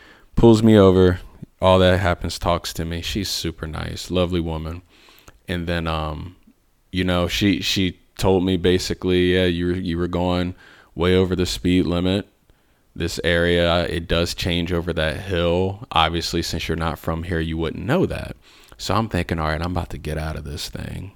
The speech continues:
You know, like, she's super nice. She's talking to me. She understands. She saw my license. I'm not from this area, yada, yada. Just telling her I'm trying to go to work. I'm trying to do this, you know, whatever.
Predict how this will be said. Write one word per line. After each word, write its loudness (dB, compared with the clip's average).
You -4
know, -2
like, -8
she's -8
super -4
nice. 0
She's -8
talking -2
to -4
me. -4
She -6
understands. -4
She -6
saw -2
my -8
license. -2
I'm -10
not -12
from -2
this -10
area, 4
yada, 2
yada. 2
Just -8
telling -4
her -10
I'm -10
trying -4
to -8
go -6
to -6
work. 0
I'm -8
trying -2
to -8
do -10
this, 0
you -12
know, -10
whatever. -2